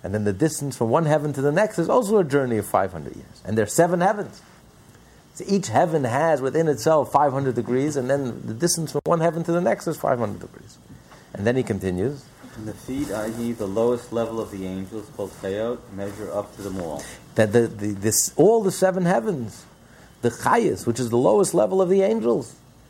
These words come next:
Speaker 1: their feet, their lowest level is superior to all of the heavens put together. So can you imagine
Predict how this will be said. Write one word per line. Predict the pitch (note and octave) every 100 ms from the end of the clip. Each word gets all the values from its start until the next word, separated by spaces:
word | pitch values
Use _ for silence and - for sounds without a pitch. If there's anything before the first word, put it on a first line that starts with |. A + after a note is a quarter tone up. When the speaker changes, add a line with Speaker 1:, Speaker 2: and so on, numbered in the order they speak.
| -
Speaker 1:
their | C3+
feet, | C#3+ - B3 F3
their | C#3 A#3
lowest | A3+ A#3+ B3 A#3 G#3+
level | A3+ G#3+ A3
is | G3+
superior | G3+ F3+ A#3+ B3+ A3 G3+ G#3 G3 - - - - -
to | -
all | - B3 B3
of | G3
the | F#3+
heavens | G#3 G3+ F3+
put | - F#3+
together. | F#3 - - - - _ - - - _ -
So | -
can | A#2+ C3
you |
imagine | B2 - D#3+ D3 C#3+